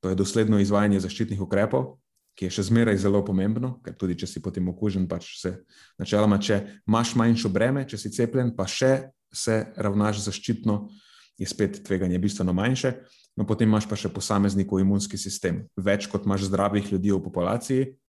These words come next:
boljše je, ker tudi nekateri se ne odzovejo na odz-, na cepivo, recimo neki starejši ali pa imunokompromitirani, imajo lahko slabši odziv,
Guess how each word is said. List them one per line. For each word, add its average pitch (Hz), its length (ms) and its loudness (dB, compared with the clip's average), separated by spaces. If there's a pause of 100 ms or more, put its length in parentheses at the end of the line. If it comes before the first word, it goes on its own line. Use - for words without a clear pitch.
(420)
boljše 101 460 0
je, 90 100 0
ker 85 160 -8
tudi 90 220 -2 (340)
nekateri 101 640 0
se - 180 -2
ne 101 220 4
odzovejo 92 840 -2
na 87 120 0
odz-, 90 320 -4
na 92 160 0
cepivo, 120 560 -2 (400)
recimo 92 400 -2
neki 92 200 -4
starejši 107 520 0
ali 87 160 -4
pa 87 160 -4
imunokompromitirani, 95 1200 0 (320)
imajo 92 300 0
lahko 92 160 -10
slabši 120 400 0
odziv, 110 320 0